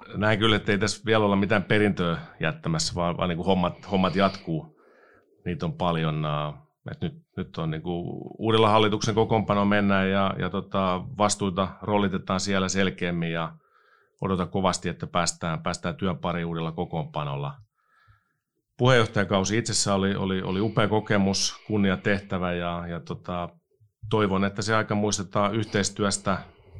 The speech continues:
jatkuvasta kehityksestä ja niistä iloista hetkistä, mitä yhdessä saavutimme. Että tota, jokainen kausi on aina oma,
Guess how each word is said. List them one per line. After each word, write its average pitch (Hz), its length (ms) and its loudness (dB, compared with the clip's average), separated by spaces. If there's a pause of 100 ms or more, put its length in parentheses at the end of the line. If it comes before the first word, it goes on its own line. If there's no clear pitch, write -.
(600)
jatkuvasta 104 460 0
kehityksestä 95 680 -2
ja 92 120 0
niistä 95 380 -2
iloista 101 380 0
hetkistä, 90 480 -4
mitä 82 440 -4
yhdessä 87 340 -4
saavutimme. 71 600 -4 (1120)
Että 73 240 -12
tota, 73 300 -8
jokainen 87 420 -2
kausi 98 380 2
on 95 80 0
aina 92 200 2
oma, 92 320 2